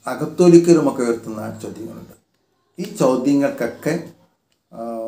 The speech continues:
വലിയൊരു ഉത്തരമാണ് കത്തോലിക്ക സഭയുടെ മതബോധന ഗ്രന്ഥം എന്ന കാര്യത്തിൽ സംശയമില്ല. തീർച്ചയായും ക്രിസ്തീയ,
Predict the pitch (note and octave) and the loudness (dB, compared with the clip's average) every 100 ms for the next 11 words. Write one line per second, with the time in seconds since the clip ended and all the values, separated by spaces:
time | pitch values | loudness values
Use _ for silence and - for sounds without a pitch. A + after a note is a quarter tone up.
0 | A2+ E3+ C3 E3+ E3+ B2+ - - A3+ - | -12 -10 0 2 4 0 -4 -4 -2 2
1 | C#3 C3+ D3+ B2 C3+ B2+ B2+ - A#2+ A#2 | 0 0 -4 -4 -4 -4 -6 -8 -6 -4
2 | A#2 A#2 A#2+ B2 B2 A2+ A2 A2 A2 G#2+ | -2 -2 -2 -2 -4 -6 -6 -6 -8 -10
3 | G#2+ A#2 A2+ - - - C3+ A2+ - - | -10 -8 -10 -10 -12 -8 -6 -6 -8 -12
4 | - _ _ - E3+ E3+ F3+ D#3 D3+ F3+ | -18 _ _ -2 0 2 4 4 4 0
5 | F#3 D3 - D#3 D#3 | -2 -6 0 4 6